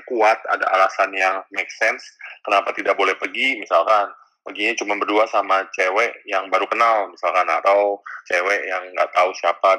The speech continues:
dari antara, itu sesuatu yang boleh di, apa ya, boleh dipertanyakan. Tapi kalau misalkan, eh, ketemu pergi sama teman-teman, cowok-cowok semua lagi pengen hangout, tiba-tiba nggak, nggak di-, nggak dikasih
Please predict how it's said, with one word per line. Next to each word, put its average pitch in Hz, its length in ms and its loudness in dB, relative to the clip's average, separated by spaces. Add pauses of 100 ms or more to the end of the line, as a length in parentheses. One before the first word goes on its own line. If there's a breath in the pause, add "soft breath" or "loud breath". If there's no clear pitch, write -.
(140)
dari 87 160 0
antara, 85 320 0 (220)
itu 123 240 -4
sesuatu - 420 -6
yang 90 220 0 (160)
boleh 90 340 0
di, 87 380 -18 (420 loud breath)
apa - 240 -4
ya, 82 220 0 (260)
boleh 85 300 -6
dipertanyakan. 90 960 -2
Tapi 95 180 -6
kalau 131 220 2
misalkan, 131 480 0 (240)
eh, 98 400 6
ketemu 117 400 -2
pergi 117 240 -4
sama 107 160 2
teman-teman, 113 560 0
cowok-cowok 107 480 2
semua 120 480 4
lagi 101 240 0
pengen 98 240 -4
hangout, 113 480 2 (400 loud breath)
tiba-tiba 101 640 2
nggak, 90 500 4 (280)
nggak 90 100 2
di-, 92 220 -8
nggak 92 160 -4
dikasih 98 300 0